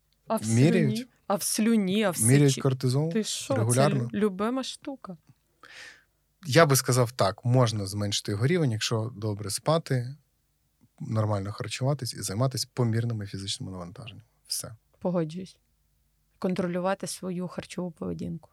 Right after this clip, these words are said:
Speaker 2: Так.
Speaker 1: І тоді нічого не
Speaker 2: Взагалі
Speaker 1: призведе до
Speaker 2: контролювати
Speaker 1: збільшення.
Speaker 2: свою поведінку.
Speaker 1: І взагалі
Speaker 2: Не тільки харчову.
Speaker 1: будьте адекватними людьми на кінець.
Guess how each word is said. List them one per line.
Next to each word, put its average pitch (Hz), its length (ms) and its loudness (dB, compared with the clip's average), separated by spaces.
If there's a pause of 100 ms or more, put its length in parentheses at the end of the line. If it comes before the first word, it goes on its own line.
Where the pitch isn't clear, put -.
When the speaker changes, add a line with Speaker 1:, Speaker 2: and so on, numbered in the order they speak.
Speaker 2:
Так. - 200 -10
Speaker 1:
І 175 60 -8
тоді 185 500 -6
нічого 190 540 -4
не 170 120 -2
Speaker 2:
Взагалі 156 40 -8 (240)
Speaker 1:
призведе 170 180 4
до 180 100 2
Speaker 2:
контролювати 110 460 2
Speaker 1:
збільшення. - 80 0
Speaker 2:
свою 110 260 0
поведінку. 101 560 -8 (140)
Speaker 1:
І 233 60 -8
взагалі 180 540 -2
Speaker 2:
Не 120 120 -2
тільки 127 340 2
харчову. 202 180 0
Speaker 1:
будьте 220 300 4
адекватними 180 760 2
людьми 190 420 2
на 185 120 -4
кінець. 175 420 -4